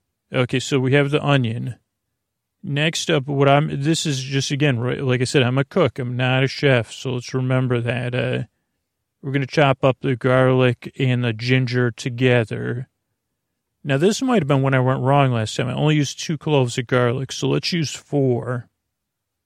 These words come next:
And then a thumb of ginger. Now, I would use more ginger myself, but, uh, I don't wanna over gin-, you know, I don't wanna over ginger it, but I don't wanna under, you know, I don't wanna deprive us of flavors and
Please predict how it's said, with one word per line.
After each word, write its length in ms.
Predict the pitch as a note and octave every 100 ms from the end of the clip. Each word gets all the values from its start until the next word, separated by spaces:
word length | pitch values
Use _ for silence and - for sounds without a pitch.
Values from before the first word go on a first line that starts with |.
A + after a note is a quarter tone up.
| _ _ _ _ _ _
And 420 | - C3+ C3 B2+ B2
then 380 | B2+ C3 C3+
a 60 | C3
thumb 380 | - D3+ C#3 C3
of 180 | A2 A#2
ginger. 800 | A#2+ C3+ B2+ A#2 C3+ B2 C3 - _ _ _ _ _
Now, 280 | C#3+ C#3+ C#3
I 180 | C#3
would 300 | E3+ F#3+ D#3
use 200 | D#3 C#3+
more 280 | D3 C3+ C3+
ginger 420 | A#2 C3 B2+ C3+
myself, 600 | B2+ B2+ - C3+ A#2 A#2 -
but, 260 | A#2+ A#2+
uh, 360 | B2 B2 B2+ C3 - _ _ _
I 60 | C3+
don't 100 | C#3+
wanna 200 | C#3 C3+
over 400 | C3+ C3+ A#2+ B2
gin-, 380 | A#2+ B2 C3 C#3
you 100 | C3+
know, 100 | B2+
I 60 |
don't 100 | B2
wanna 220 | C3 B2 C3+
over 340 | C#3 D3 B2+
ginger 500 | A#2 A#2+ A#2+ A#2 B2
it, 280 | A#2+ B2 -
but 120 | C#3
I 80 | C#3+
don't 160 | D3 E3
wanna 200 | B2+ C3+
under, 480 | C#3+ D#3+ A2+ A2+ B2+
you 100 | C#3+
know, 80 | C3
I 60 |
don't 100 | C3+
wanna 220 | D3 C3+ B2
deprive 500 | B2+ - C3+ B2+ B2
us 160 | A#2
of 100 | C3
flavors 680 | - - C3 B2+ B2 A#2 -
and 320 | B2 A#2+ B2